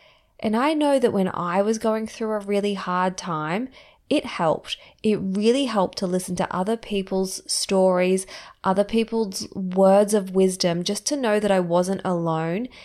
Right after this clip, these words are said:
and that everything I was experiencing was valid and it would eventually pass.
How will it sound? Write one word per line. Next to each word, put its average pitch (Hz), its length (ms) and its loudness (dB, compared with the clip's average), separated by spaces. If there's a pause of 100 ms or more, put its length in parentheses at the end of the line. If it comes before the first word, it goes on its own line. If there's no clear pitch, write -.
(160)
and 190 200 2
that - 160 0
everything 202 640 2
I 190 120 0
was 185 140 2
experiencing 170 1080 0 (280)
was 175 200 0
valid 175 720 2 (120)
and 185 160 2
it - 120 -2
would 180 340 0
eventually 170 640 -2
pass. - 640 -14